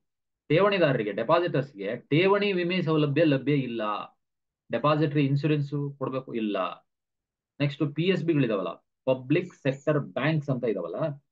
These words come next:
ಈ public sector banks, ಬ್ಯಾಂಕ್ಸ್‌ಗಳ ಸಾಲ ನೀಡುವ ಮಾನದಂಡಗಳು ಅನ್ವಯಿಸೋದಿಲ್ಲ. ಸಾಲ ನೀಡುವಂತಹ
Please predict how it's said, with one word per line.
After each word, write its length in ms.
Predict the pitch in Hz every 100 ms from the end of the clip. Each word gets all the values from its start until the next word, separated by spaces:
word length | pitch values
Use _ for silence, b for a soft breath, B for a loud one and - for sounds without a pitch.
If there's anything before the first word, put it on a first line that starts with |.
| _ _ 151
ಈ 160 | 165
public 400 | - 143 175 208
sector 300 | 185 - 165
banks, 680 | 127 117 135 139 - 87 - -
ಬ್ಯಾಂಕ್ಸ್‌ಗಳ 460 | 123 151 139 139
ಸಾಲ 400 | 143 123 120 180
ನೀಡುವ 340 | 170 160 151 143
ಮಾನದಂಡಗಳು 720 | 113 151 175 160 151 147 160
ಅನ್ವಯಿಸೋದಿಲ್ಲ. 840 | 131 123 117 113 98 92 85 - _ _ _ _ _
ಸಾಲ 220 | 113 120 120
ನೀಡುವಂತಹ 840 | 120 120 117 - 147 202 233